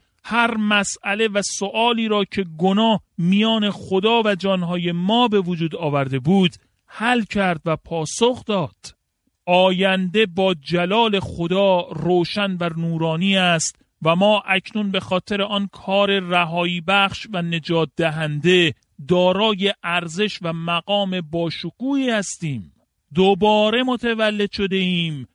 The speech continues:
و هیچ چیز و هیچ کس و حتی شیطان هم نمی‌تواند این واقعیت را تغییر دهد. اما دوست من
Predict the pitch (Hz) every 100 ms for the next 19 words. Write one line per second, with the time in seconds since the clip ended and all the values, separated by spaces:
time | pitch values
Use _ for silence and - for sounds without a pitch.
0 | _ _ 165 202 165 220 262 247 - -
1 | 240 226 196 208 175 247 247 - - -
2 | 214 196 - 233 202 196 254 294 - 262
3 | 247 - 226 208 226 220 202 208 190 226
4 | 262 262 226 220 214 202 202 190 175 -
5 | 208 180 180 180 160 165 165 170 170 -
6 | 170 156 160 147 143 131 127 117 117 85
7 | - _ _ _ _ _ - 247 262 208
8 | 233 - 196 156 107